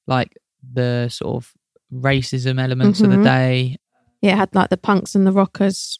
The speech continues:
Speaker 2: riots and stuff, didn't it?
Speaker 1: Yeah, it also had the sexism side of it in there as well, in regards to, like, manager relationships with
Speaker 2: Oh, not sexism. That's more like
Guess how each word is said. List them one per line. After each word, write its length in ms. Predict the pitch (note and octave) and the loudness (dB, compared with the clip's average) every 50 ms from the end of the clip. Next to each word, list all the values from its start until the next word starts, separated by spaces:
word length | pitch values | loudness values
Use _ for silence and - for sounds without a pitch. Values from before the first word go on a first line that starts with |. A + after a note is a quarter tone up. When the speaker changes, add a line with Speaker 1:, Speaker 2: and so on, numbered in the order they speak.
| _ _ - | _ _ -4
Speaker 2:
riots 540 | F#3+ F#3 F#3 F3+ F3+ F3+ - - - - - | 0 2 2 4 2 2 0 -2 -6 -4 -4
and 120 | F#3+ F#3+ | -4 -4
stuff, 320 | - - F#3+ F#3 F#3 - | -2 -4 -4 -4 -4 -4
didn't 240 | - G#3+ G3 G3+ G3+ G3+ | -4 0 2 2 2 2
it? 160 | G3+ - A#3+ _ | 0 -4 -10 _
Speaker 1:
Yeah, 340 | - E3+ C#3 C3+ C3+ C3 C3 B2+ - | 0 2 4 4 4 4 2 0 -2
it 120 | D3 C#3 - | -4 -2 0
also 600 | C#3 C3 B2+ - - - B2+ B2+ B2+ B2+ B2 B2 B2 | 0 -2 -2 -2 0 0 2 2 4 2 2 0 -2
had 460 | B2 B2+ B2+ B2+ B2+ B2 A#2 - - _ _ _ _ _ _ _ _ _ _ _ _ _ _ - | -2 -2 -2 0 -2 -2 -4 -8 -18 _ _ _ _ _ _ _ _ _ _ _ _ _ _ -12
the 80 | B2 | -10
sexism 880 | G#2+ - - D3+ - - - - - C3+ C#3 D3+ D3+ D3+ D3+ D3+ C#3+ C#3 _ _ | -8 -6 -4 -4 -4 -4 -6 -10 -8 -4 -2 -2 -2 -2 -4 -6 -8 -10 _ _
side 320 | _ - - D3 D3 D3+ D3+ | _ -6 -2 0 2 4 4
of 80 | D3 | 4
it 200 | D3+ D#3 D#3 - | 4 4 2 0
in 180 | - D#3+ D3+ D3+ | -2 -2 0 0
there 260 | D3+ D#3 D#3 D#3 D3+ | 2 2 2 2 2
as 140 | D3+ - - | 0 0 2
well, 460 | D#3 D3+ D3+ D3+ D3+ D3+ D3 C#3+ _ _ _ _ _ _ _ _ _ _ _ _ _ _ _ _ _ _ _ _ _ _ _ _ _ _ _ - | 2 4 4 4 4 2 0 -4 _ _ _ _ _ _ _ _ _ _ _ _ _ _ _ _ _ _ _ _ _ _ _ _ _ _ _ -6
in 100 | D3 C#3 | -4 -4
regards 440 | C3+ - D3 C#3 C3+ C3+ B2+ - - | 0 2 2 4 4 2 0 -4 -6
to, 560 | - - C3+ C3+ C3+ C3+ C3+ C3+ C3+ C3 - - - _ - | -2 0 2 2 2 0 0 -2 -4 -4 -6 -10 -14 _ -4
like, 400 | C#3 C3+ C3+ C3 - _ _ _ _ _ _ _ - | -2 -2 -2 -2 -4 _ _ _ _ _ _ _ -4
manager 540 | C#3+ C#3+ C#3+ C#3 C#3+ C#3 C3 - C#3+ C#3 C3+ _ _ _ _ _ _ _ - | -2 -2 0 0 -2 -4 -2 -2 -2 -2 -2 _ _ _ _ _ _ _ -8
relationships 880 | D3 C#3+ C#3+ C#3+ C#3 B2+ - - C3+ - - - - - _ _ - - - | -4 -2 0 0 -2 -4 -6 -12 -12 -8 -8 -8 -8 -8 _ _ -20 -12 -4
with 100 | C#3 - | 0 2
Speaker 2:
Oh, 160 | C4+ C4+ B3 | 4 4 4
not 160 | A#3 C#4 C4+ - | 4 2 2 0
sexism. 680 | - - C4 - - - - G#3+ G3 - F#3 F3+ F#3 | -2 -2 -2 -2 -2 -6 -4 -4 -2 -2 -2 -4 -4
That's 220 | G#3 G#3 - - - | -4 -6 -8 -2 0
more 140 | G#3+ G#3 | 2 2
like 220 | G3+ G3+ G#3 - | 2 2 0 -4